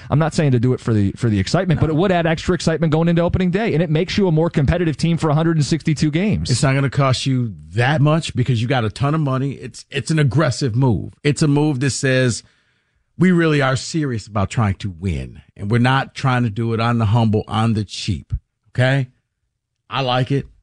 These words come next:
Speaker 2: I would like to see that happen. I, it was the same reason why I was all for the Lions at the trade deadline. Going out and getting one of those players that can help get you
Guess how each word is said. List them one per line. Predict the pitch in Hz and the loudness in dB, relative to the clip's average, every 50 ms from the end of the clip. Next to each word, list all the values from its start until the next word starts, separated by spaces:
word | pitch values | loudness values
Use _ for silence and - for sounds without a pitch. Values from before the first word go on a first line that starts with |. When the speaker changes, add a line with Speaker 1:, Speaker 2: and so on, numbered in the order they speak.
| _ _ _ - | _ _ _ -4
Speaker 2:
I | - 131 | 0 0
would | 135 139 135 | 2 2 2
like | 131 131 131 - | 2 0 0 -2
to | 123 | -4
see | 110 - - 127 | -8 -6 -8 -6
that | 117 117 110 104 | -4 -2 0 0
happen. | 104 107 107 104 - - 104 110 - _ _ _ _ _ _ _ _ _ _ - | 0 2 0 0 -2 -2 -6 -6 -8 _ _ _ _ _ _ _ _ _ _ -12
I, | - - - - 143 | -12 -8 -8 -6 -4
it | 139 131 131 135 143 143 | -2 -2 0 0 2 2
was | 139 120 | 0 -2
the | 131 | -2
same | 127 - - 151 147 151 147 143 | -6 -4 -2 -2 0 2 2 2
reason | 143 139 120 135 135 123 | 2 2 2 2 2 2
why | 123 127 131 131 135 139 139 131 - - _ _ _ _ _ _ | 2 2 2 2 2 2 0 -2 -4 -6 _ _ _ _ _ _
I | - - 143 | -6 -4 0
was | 143 139 110 | 0 2 2
all | 135 131 131 135 | 2 2 2 0
for | - - 139 139 127 | 0 0 0 0 2
the | 131 | 2
Lions | 127 131 135 143 143 143 139 120 127 | 2 2 2 2 2 2 0 0 -2
at | 117 123 - | -4 -4 -4
the | - 123 | -6 -8
trade | - - 160 156 156 139 | -6 -2 -2 0 0 0
deadline. | 117 113 98 90 85 80 76 71 71 _ _ _ _ _ _ _ _ _ - | 0 -2 -4 -4 -6 -8 -10 -12 -16 _ _ _ _ _ _ _ _ _ 0
Going | 143 147 151 147 143 | 2 4 4 4 4
out | 143 143 139 131 | 2 0 0 -2
and | 127 113 | -4 -2
getting | 104 147 156 156 139 113 95 95 | -2 0 0 0 0 -2 -4 -4
one | 117 135 139 | -4 -4 -4
of | 135 | -2
those | 127 123 123 113 | -2 -4 -4 -6
players | - - - - 151 147 135 127 123 - | -10 -14 -8 -4 -2 0 0 0 0 0
that | 123 113 110 - | 0 -2 -2 -4
can | 107 101 | -6 -8
help | 107 143 151 147 - - | -4 -4 -4 -6 -6 -6
get | - 156 143 - - - | -4 -4 -4 -4 -2 -4
you | 151 143 - | -4 -4 -4